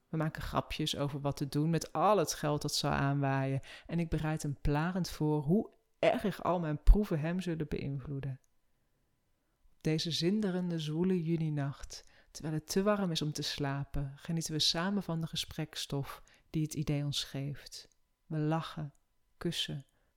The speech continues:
plagen elkaar en proberen ook samen te achterhalen hoe het zover heeft kunnen komen. We zijn samen in het moment. Wat fijn. Het besluit om het roer om te gooien geeft ons een boost.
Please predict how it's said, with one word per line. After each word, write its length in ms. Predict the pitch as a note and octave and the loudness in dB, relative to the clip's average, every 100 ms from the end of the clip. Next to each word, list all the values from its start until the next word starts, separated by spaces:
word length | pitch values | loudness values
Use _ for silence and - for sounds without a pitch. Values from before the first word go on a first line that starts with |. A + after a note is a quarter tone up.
| _ | _
plagen 440 | - F#3 F#3 - - | 0 2 0 -2 -8
elkaar 680 | - D#3+ D3+ D#3+ - - - | -6 -4 -4 -4 -8 -16 -8
en 160 | F3+ E3+ | -2 4
proberen 480 | F3 E3+ F3+ - | 4 6 2 2
ook 260 | - G#3+ A3 | 0 0 0
samen 360 | - E3 E3 D#3+ | -2 -2 -2 -4
te 140 | - | -6
achterhalen 680 | D#3 - E3 D3 D#3 D#3 D#3 | -8 -8 -6 -4 -4 -4 -4
hoe 80 | E3 | -4
het 100 | E3 | -4
zover 340 | D#3+ D3 D3+ | -6 -4 -4
heeft 200 | D3+ - | -4 -4
kunnen 240 | C#3+ C#3 | -4 -4
komen. 440 | - B2+ B2+ B2+ C3 _ _ _ _ - - - _ | -4 -6 -6 -8 -10 _ _ _ _ -20 -20 -20 _
We 100 | E3 | -2
zijn 180 | D#3+ C#3+ | 0 2
samen 500 | - E3 F3+ F3+ D3+ | 4 4 4 2 2
in 60 | |
het 120 | D3 | -2
moment. 720 | - C#3+ C#3+ C#3 C3 - - - _ _ | -2 -2 0 -2 -4 -8 -16 -20 _ _
Wat 280 | - D#3+ - | -6 -4 -4
fijn. 600 | - E3 D#3+ D3+ C#3 B2+ - _ _ - - - - | -4 -2 -2 -4 -6 -10 -18 _ _ -20 -20 -20 -6
Het 140 | D#3 | -2
besluit 680 | D#3 - - E3+ F#3+ G3+ - - | 2 2 2 2 2 0 -4 -4
om 60 | |
het 120 | D3 D3+ | -2 2
roer 280 | D3+ F3 | 4 4
om 200 | - D#3+ | 2 -2
te 120 | D#3 D#3 | -4 -6
gooien 640 | - D3+ D3 D3 D3 D#3 | -4 -2 -2 -4 -8 -12
geeft 420 | - - F3 - | -14 -8 -8 -6
ons 140 | F#3 F3+ | -6 -4
een 180 | F#3 F#3 | -4 -2
boost. 680 | G3+ D3+ - - - - | 0 -2 -6 -8 -8 -16